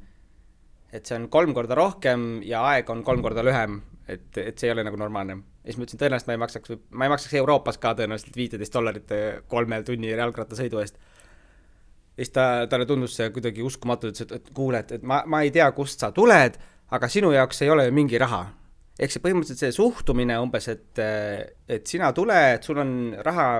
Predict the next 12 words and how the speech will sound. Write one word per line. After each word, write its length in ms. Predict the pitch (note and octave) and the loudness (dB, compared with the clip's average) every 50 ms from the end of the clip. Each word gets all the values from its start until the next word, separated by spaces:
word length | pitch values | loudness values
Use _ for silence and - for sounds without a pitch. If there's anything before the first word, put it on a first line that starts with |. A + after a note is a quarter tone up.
| G#2+ A2 A#2+ - _ - _ _ | -2 -6 -12 -20 _ -20 _ _
põhimõtteliselt 400 | F3 F3 D#3+ C#3+ C3 - B2 C#3+ | -4 -2 -2 -2 -4 -4 -4 -4
ma 80 | D3+ D#3+ D3+ | -2 0 0
võin, 100 | D3 C#3+ C3+ - - - D#3 - F3 | -2 -2 -4 -8 -12 -14 -8 -2 4
ma 140 | F3+ E3+ E3 | 4 4 4
ei 80 | D#3 | 4
küsi 160 | F3 F3 D#3+ C#3 | 2 0 0 0
nagunii 240 | C#3 D3 F#3 A3 | 0 0 0 -2
mitte 160 | G#3 F#3+ - F3 | -4 -2 -2 0
midagi, 160 | D#3+ C#3+ C3+ C3 | 0 0 0 0
et 80 | - D3 | 0 0
sa 80 | C#3+ C#3+ | 0 0
võid 80 | C#3 | 0